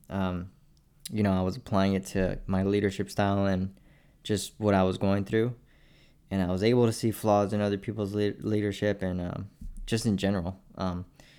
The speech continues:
and it's applicable everywhere, right? So emotional intelligence, that's the story. That's how I came across it. What is it? All right? Kinda hard to explain, um,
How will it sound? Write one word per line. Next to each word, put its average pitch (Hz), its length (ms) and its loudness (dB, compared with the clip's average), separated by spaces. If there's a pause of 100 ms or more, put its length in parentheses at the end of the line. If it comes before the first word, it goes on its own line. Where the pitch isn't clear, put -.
(500)
and 95 300 0
it's - 180 -6
applicable 147 680 0 (180)
everywhere, 104 500 2
right? 98 300 0
So 95 200 4
emotional 135 500 4
intelligence, 98 600 0 (920)
that's 110 320 2
the 107 80 -4
story. 101 400 6
That's 98 220 2
how 110 80 0
I 101 60 2
came 101 180 -2
across 95 340 0
it. - 180 -4 (440)
What 175 300 8
is 127 200 6
it? 90 140 -4 (260)
All 107 100 2
right? 120 280 2 (520)
Kinda 190 300 4
hard 214 220 4
to 196 60 6
explain, 135 600 0 (920)
um, 110 500 -2